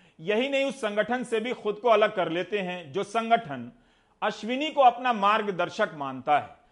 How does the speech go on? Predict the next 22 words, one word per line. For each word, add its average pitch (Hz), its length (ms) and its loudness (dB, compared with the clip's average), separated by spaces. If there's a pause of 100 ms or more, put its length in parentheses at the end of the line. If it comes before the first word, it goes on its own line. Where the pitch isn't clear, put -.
(200)
और 185 180 2
जिसके 214 320 -4
लिए 262 120 2
अश्विनी 208 540 2
अनेक 196 500 -4
बार 160 340 2
ट्वीट 226 320 -6
करते 220 300 -2
हैं, 185 300 -6 (300)
जिसके 190 280 -4
पोस्टर 226 500 2
पर 240 240 4
सेव 220 340 -2
इंडिया 220 260 2
फाउंडेशन 185 600 -4
का 175 120 -2
नाम 156 500 -2 (360)
और 196 220 2
लिंक 226 300 -4
लिखा 190 260 -2
होता 156 400 0
है, 131 320 -6